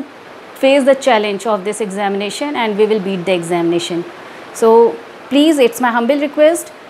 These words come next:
don't make your mind weak so that you are not capable to face the challenge। क्योंकि ultimately यहाँ पर डिसीजन जो अथॉरिटी का है, जो ऑर्गेनाइजेशन का है, वही लास्टली फुलफिल होना है।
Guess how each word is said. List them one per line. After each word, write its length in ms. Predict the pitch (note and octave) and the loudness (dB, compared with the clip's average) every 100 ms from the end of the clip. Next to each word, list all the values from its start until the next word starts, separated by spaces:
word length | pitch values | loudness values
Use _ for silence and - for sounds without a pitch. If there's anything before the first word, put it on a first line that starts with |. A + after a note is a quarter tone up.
| - G3+ F#3 | -16 -10 -2
don't 440 | C#4 D#4 F4+ F4+ C4 | 2 2 2 0 -2
make 440 | A#3+ C4+ D#4+ - | 0 0 0 0
your 120 | D#4+ | 0
mind 440 | C#4 A#3 A3+ B3 - G3+ F3+ | 2 0 -2 -4 -8 -10 -2
weak 380 | B3 D4+ D4+ - - - - - - | 2 2 2 -8 -16 -20 -20 -20 -14
so 220 | - D4+ D#4 C4 | -2 4 4 4
that 300 | A3+ A3 A3+ | 2 2 -2
you 200 | A3+ A#3 | -2 0
are 120 | A3+ | 0
not 360 | G#3+ C4 D4 - | 0 -2 -2 -4
capable 480 | A#3 G#3 G#3+ A#3 B3 B3 - - | -4 -2 -2 0 -2 -6 -16 -6
to 140 | B3 - | -6 -4
face 340 | A#3+ G#3+ G#3 A#3+ | -2 0 -2 -6
the 60 | A3+ | -4
challenge। 300 | G3+ F3+ F3+ | -4 -2 -4
क्योंकि 280 | - C#4+ D#4 - | -2 -2 -2 0
ultimately 680 | B3 B3 D#4 C#4+ C4+ B3+ C#4+ C#4+ - - - - - - G#3 | 0 2 0 0 -2 -6 -8 -12 -20 -20 -20 -20 -20 -16 -4
यहाँ 240 | A#3 C#4+ D4 | 0 2 4
पर 160 | C#4+ C4+ G#3+ | 2 2 -2
डिसीजन 600 | A#3+ - C4 B3+ D#4+ D#4+ | -4 -2 -4 -2 -2 -2
जो 80 | C4 | -2
अथॉरिटी 580 | A3+ A3+ A3+ G#3+ A#3 C#4+ | -2 -2 0 0 0 -2
का 120 | D4 | -2
है, 200 | C4+ C#4 | -2 -4
जो 140 | B3+ A#3+ | -2 0
ऑर्गेनाइजेशन 800 | G#3+ F#3+ G#3+ G3+ A3+ A#3+ C#4 | 0 -2 -4 -2 -2 -2 -4
का 140 | C4 C4 | -2 -2
है, 260 | C4 C#4 C#4+ - - - | -2 -4 -6 -14 -16 -2
वही 320 | A#3+ B3+ D4+ | 0 2 2
लास्टली 440 | C#4 A3+ G#3 A#3+ | 4 4 2 -4
फुलफिल 360 | B3 A3 G#3 G#3+ | -4 -6 -4 -4
होना 200 | G#3 F#3+ | -4 -4
है। 140 | F#3 | -6